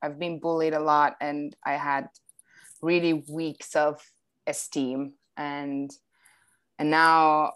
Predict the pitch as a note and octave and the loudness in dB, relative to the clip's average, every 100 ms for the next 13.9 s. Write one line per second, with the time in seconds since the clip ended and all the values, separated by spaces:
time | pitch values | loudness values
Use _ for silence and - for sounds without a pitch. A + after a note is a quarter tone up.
0 | _ D#3 D3 C#3+ C#3+ C#3+ C#3+ - C#3+ - | _ -4 -4 -4 -6 -6 -8 -10 -12 -2
1 | D3+ C#3+ C#3 D3 C#3+ _ _ _ _ _ | 0 2 2 0 -4 _ _ _ _ _
2 | _ _ - C#3+ C#3+ - C#3+ C#3+ C#3+ C#3+ | _ _ -4 -2 0 -2 -4 -2 -4 -6
3 | D3 D3+ D3 _ _ _ - F#3 B3 - | -10 -12 -16 _ _ _ -4 0 0 -2
4 | C#3 - D3 D3 D3 C#3+ G#3+ F3+ D3 - | -6 -4 -2 -2 -2 -2 -2 -2 -4 -10
5 | - D3+ C#3+ C#3+ C#3 C#3 C#3 - _ _ | -10 -8 -6 -6 -4 -6 -8 -20 _ _
6 | - E3 D#3 F3 F#3 F#3 G3+ F#3+ F3 D#3+ | -2 0 2 6 8 8 6 4 2 0
7 | D#3 D#3+ D3+ D3 D#3 D3 D3+ C#3 C#3 - | -2 -8 -8 -4 -2 -2 -2 -4 -4 -2
8 | D3+ D3+ D3+ D3 - - D3+ D3 D#3 D3+ | -2 0 2 0 -2 -6 -2 2 4 4
9 | D3+ C#3+ D3+ D3 C#3 - D3+ D3 C#3+ D3 | 2 0 -2 -4 -4 -2 -4 -2 -8 -6
10 | D3 C#3 B2+ D3 C#3+ C#3+ D3 C#3 - D3 | -6 -8 -4 0 0 0 -4 -8 -4 -4
11 | C#3+ C#3 - C#3+ D3 - C#3 C#3 C#3 C#3 | -4 -8 -4 -2 -2 -6 -8 -8 -10 -14
12 | _ _ _ - - - _ _ D3+ - | _ _ _ -20 -20 -20 _ _ 0 2
13 | D3 D3 C#3+ D3 D#3 D3 D3 D3+ D3 | 0 0 0 0 2 0 -2 -2 -2